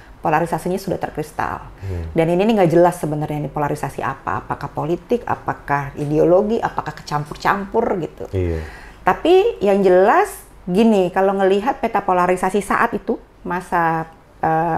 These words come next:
Speaker 1: masa kampanye, sebenarnya, em, ad-, banyak orang yang nggak sadar kalau mereka itu sudah terjebak di dalam polarisasi, ada yang terjadi sama mereka.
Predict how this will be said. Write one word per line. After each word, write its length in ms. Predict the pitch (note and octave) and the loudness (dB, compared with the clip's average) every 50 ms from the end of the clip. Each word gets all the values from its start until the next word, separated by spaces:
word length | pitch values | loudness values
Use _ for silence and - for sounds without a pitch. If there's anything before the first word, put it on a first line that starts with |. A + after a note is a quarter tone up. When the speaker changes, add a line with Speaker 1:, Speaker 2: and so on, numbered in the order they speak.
| E3+ - | -4 -2
Speaker 1:
masa 480 | D#3+ E3+ E3+ - F3+ E3 E3 E3 - - | -4 -4 -2 0 0 0 0 0 -4 -10
kampanye, 600 | - E3+ E3+ E3+ D3 D#3+ D#3 D#3 E3 G3+ C4 - - - - - - - - - - - - - - - - - - | -6 -4 -4 -2 -2 -4 -4 -4 -4 -6 -6 -8 -10 -18 -20 -20 -20 -20 -20 -20 -20 -20 -20 -20 -20 -20 -20 -20 -10
sebenarnya, 760 | - - A#3+ G#3+ G3 G3 G3 G3+ G3 F#3+ F#3+ F#3 G#3+ C4+ D#4 E4+ F4+ F#4 F4+ - - - - - | -2 2 2 4 4 4 4 4 2 2 2 2 0 0 2 0 0 -2 -4 -10 -18 -18 -8 -2
em, 400 | - F#3+ F#3+ F#3 F#3 F3+ F3+ F3+ F3+ F3 F3 F3 E3+ D#3+ - - - - | 2 4 6 6 4 4 0 -2 -2 -2 -2 -2 -4 -4 -8 -12 -14 -8
ad-, 280 | - - F#3 G3+ - - - - - - - - - - | -2 0 0 0 -2 -6 -16 -20 -20 -20 -20 -20 -14 -12
banyak 500 | - E3+ - E3+ F#3 F#3+ F#3+ G3+ B3+ C#4+ | -12 -10 -4 0 2 2 2 2 0 0
orang 240 | - B3+ B3+ D4+ D4+ | 0 -2 -2 -2 -4
yang 120 | C4+ G#3+ | -4 -4
nggak 180 | F3+ E3 D#3 - | -2 -2 -2 -2
sadar 260 | - F3+ F3+ G3 A#3 A#3 | -4 -4 -4 -4 -4 -4
kalau 220 | G#3 G3 F3 F3 | -4 -4 -2 -2
mereka 340 | E3+ E3+ F3 E3+ E3+ - A#2 | -2 -2 -4 -2 -2 -2 -4
itu 360 | A2+ E3+ - - E3 E3 D#3+ | -4 -4 -4 -2 -2 -2 -2
sudah 280 | D#3 - - F3+ D#3+ E3 | -4 -4 -4 -4 -2 -2
terjebak 420 | - E3 D#3 D#3 D#3+ D3+ D#3+ D#3 | -4 -4 -4 -4 -2 -2 -2 -2
di 60 | D#3+ | -2
dalam 220 | D#3 D#3 D#3+ D#3+ D#3 | 0 0 0 0 0
polarisasi, 680 | - D#3+ D#3+ E3 D#3+ D3 - C#3 C#3 - - E4 - | 0 0 0 0 -2 -4 -4 -6 -6 -2 -2 -4 -2
ada 400 | - E3 E3 E3 E3 F3 C#4+ - | -2 -2 -2 0 0 0 2 2
yang 440 | A3 A3 G3+ F#3 F3 F3 G3 G#3+ A#3 - - - - - - - - - | 0 0 2 2 2 0 0 -4 -6 -8 -10 -20 -20 -20 -20 -20 -12 -4
terjadi 560 | - E3 F3 E3 F#3 F3+ F3 E3 F#3 G3 F3+ | -4 -2 2 4 4 4 4 4 2 2 0
sama 220 | E3+ - D3+ D#3 | 0 -2 -4 -4
mereka. 340 | D3+ C#3+ C#3 B2 - - - | -2 -2 -4 -6 -6 -10 -16